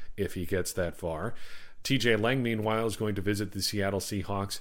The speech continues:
He had canceled a visit to Denver because they were doing some other work in free agency with their offensive line.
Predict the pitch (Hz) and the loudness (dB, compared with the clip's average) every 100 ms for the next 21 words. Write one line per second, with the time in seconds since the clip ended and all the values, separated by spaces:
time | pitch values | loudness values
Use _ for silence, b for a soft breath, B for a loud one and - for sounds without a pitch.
0 | - - 107 92 - - 127 151 147 131 | -8 -4 0 0 -2 0 0 2 0 0
1 | 107 101 110 113 120 - 92 104 117 104 | 0 2 2 2 0 -2 0 2 2 0
2 | 90 98 101 92 98 104 110 104 98 95 | 0 0 0 0 2 2 0 0 -2 -2
3 | 92 107 104 92 90 - 85 - 92 90 | 0 2 0 0 -4 -6 -6 -4 -2 -2
4 | 87 90 82 92 87 - 90 85 85 90 | -4 -6 -4 -4 -4 -2 -2 -2 -4 -6
5 | 87 87 85 85 | -8 -6 -4 -4